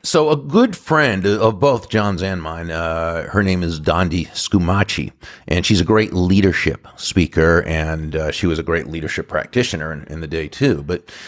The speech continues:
uh, she's really a, a, a mentor of mine, and, and what Dondi says is, because, you know, we talk about, uh, logic and emotion,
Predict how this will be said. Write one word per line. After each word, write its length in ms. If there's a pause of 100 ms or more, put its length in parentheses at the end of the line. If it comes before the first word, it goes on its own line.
(220)
uh, 340
she's 240
really 280
a, 160
a, 640
a 80
mentor 520
of 140
mine, 340
and, 220 (320)
and 280
what 280
Dondi 380
says 460
is, 340
because, 240
you 60
know, 60
we 120
talk 280
about, 460
uh, 140
logic 600
and 140
emotion, 560